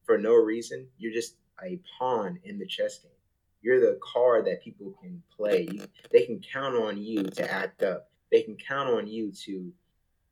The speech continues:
um, act on your emotions and be emotionally irresponsible, right? Um,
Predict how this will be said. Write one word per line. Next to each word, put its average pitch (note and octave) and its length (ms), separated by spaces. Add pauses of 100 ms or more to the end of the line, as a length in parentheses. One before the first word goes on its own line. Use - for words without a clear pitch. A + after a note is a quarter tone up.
(180)
um, F2+ 340 (340)
act A2 280
on G#2+ 120
your G2+ 200
emotions G2 500
and F2+ 140
be G2 120
emotionally F#2+ 520
irresponsible, F#2+ 840
right? F2+ 260 (480)
Um, F2 420